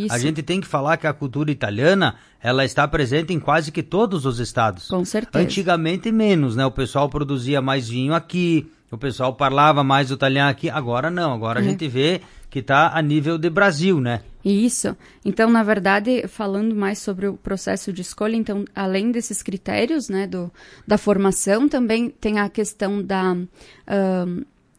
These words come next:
Speaker 1: do, da pessoa, né? Eles analisam o perfil da pessoa, ah, o envolvimento com projetos, né? O protagonismo. Então, o meu projeto de ensino da,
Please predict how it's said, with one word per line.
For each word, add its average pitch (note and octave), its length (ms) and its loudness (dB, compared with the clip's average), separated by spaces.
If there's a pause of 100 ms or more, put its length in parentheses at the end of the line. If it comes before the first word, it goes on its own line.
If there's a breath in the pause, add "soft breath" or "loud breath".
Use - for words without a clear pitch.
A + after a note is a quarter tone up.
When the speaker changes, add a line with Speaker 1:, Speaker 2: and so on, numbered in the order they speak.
(400)
Speaker 1:
do, F#3 720 -2 (400)
da G3 200 -4
pessoa, A3 560 0
né? B3 120 6
Eles G3+ 200 0
analisam F#3+ 600 0
o F3 60 -2
perfil F#3+ 400 -2
da F3+ 100 -2
pessoa, A#3+ 640 2 (100)
ah, F#3 360 -2
o F#3+ 100 -2
envolvimento F#3+ 640 0
com F3+ 160 -4
projetos, G#3+ 760 4
né? F#3+ 120 2
O F3 60 0
protagonismo. G#3+ 1000 2 (420 soft breath)
Então, G3 320 0
o F#3+ 180 -2
meu G3 320 2
projeto G3 600 0
de F#3 140 -2
ensino G3+ 520 0
da, F3+ 460 0